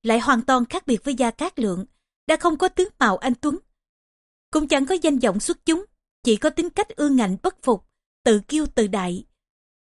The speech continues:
thường tự ví tài năng của mình có thể luận đế vương chi bí sách, lãm ký phục chi yếu tối. Khi Tào Tháo xua quân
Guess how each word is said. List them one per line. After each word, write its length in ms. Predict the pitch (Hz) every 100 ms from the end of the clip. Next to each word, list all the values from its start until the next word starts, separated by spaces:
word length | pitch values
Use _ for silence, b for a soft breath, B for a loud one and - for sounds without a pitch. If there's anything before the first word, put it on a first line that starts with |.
| -
thường 280 | 269 233 214
tự 200 | 226 220
ví 160 | 339
tài 200 | 403 247
năng 180 | 202 226
của 160 | - 262
mình 260 | 269 196
có 140 | - -
thể 220 | 262 233
luận 260 | 226 185 -
đế 140 | 262 285
vương 220 | 277 269 262 _ _
chi 160 | 285 226
bí 160 | 262
sách, 260 | 320 392 - _ _ _ _ -
lãm 300 | 226 208 262
ký 160 | 294 320
phục 460 | 269 208 - -
chi 140 | 285 269
yếu 180 | 294
tối. 320 | - 262 285 359 _ _ _ _ _ _ _
Khi 100 | 190
Tào 200 | - 226
Tháo 240 | 208 269 349
xua 240 | - 311
quân 200 | 294 302